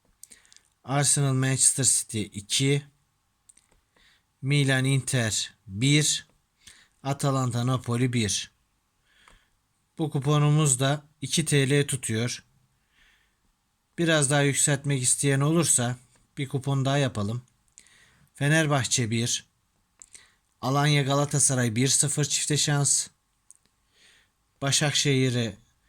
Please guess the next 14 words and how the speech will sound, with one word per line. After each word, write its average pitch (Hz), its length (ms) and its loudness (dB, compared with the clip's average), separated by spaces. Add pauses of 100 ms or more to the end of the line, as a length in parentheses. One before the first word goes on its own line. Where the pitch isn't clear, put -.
(500)
tekrar 147 520 -2
bir. 151 440 0 (1400)
Kasımpaşa 143 640 0
Karagümrük 143 960 0 (200)
sıfır 151 540 0 (100)
iki 139 340 -2
diyelim. 127 480 0 (1600)
Denizli 143 640 0
Gençler 135 600 0
Birliği 151 380 0
sıfır 127 420 0
iki 110 320 -4
diyelim 147 500 2 (200)
tekrardan. 117 720 -4